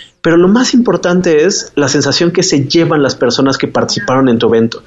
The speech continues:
sean ponentes o sean, o sean asistentes. Si se van con una satisfacción, si se van con un aprendizaje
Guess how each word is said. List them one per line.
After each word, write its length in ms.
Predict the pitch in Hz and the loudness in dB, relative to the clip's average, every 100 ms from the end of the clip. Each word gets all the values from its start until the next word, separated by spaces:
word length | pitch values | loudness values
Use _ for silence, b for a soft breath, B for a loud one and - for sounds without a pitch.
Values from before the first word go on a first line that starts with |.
| B B B | B B B
sean 300 | - 180 185 | -4 0 2
ponentes 480 | 190 156 160 170 160 | 2 2 2 0 0
o 60 | - | 0
sean, 340 | 139 139 131 - | 0 0 -2 -4
o 80 | |
sean 160 | 123 139 | -2 -2
asistentes. 680 | 139 - - 123 - - B B B - | 0 -2 0 0 -2 -4 B B B -4
Si 160 | 170 | 0
se 100 | 180 | 2
van 160 | 202 247 | 2 2
con 140 | 262 | 2
una 160 | 240 240 | 2 2
satisfacción, 1080 | 180 - 147 - 120 - 151 143 143 175 | -2 -2 -2 -2 -6 -2 0 2 0 -2
si 140 | - 160 | -2 -2
se 100 | 165 | 0
van 160 | 208 | 0
con 160 | 233 226 | 0 2
un 140 | 208 | 2
aprendizaje 1000 | 220 - 147 135 127 160 160 180 170 - | 0 -2 0 2 0 -2 -2 0 0 -4